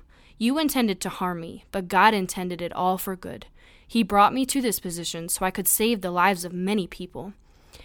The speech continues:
Now don't be afraid. I will continue to take care of you and your children."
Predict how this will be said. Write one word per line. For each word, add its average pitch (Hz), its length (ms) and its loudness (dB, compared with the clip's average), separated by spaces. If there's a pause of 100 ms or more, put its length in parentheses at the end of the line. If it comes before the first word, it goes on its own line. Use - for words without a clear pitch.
(140)
Now 214 180 4
don't 196 260 2
be 240 120 0
afraid. 180 440 -4 (260)
I 196 60 4
will 208 100 0
continue 220 520 0
to 185 120 -6
take - 220 -4
care 220 240 2
of 233 100 2
you 262 220 0
and 190 180 -2
your 196 80 -2
children." 180 480 -8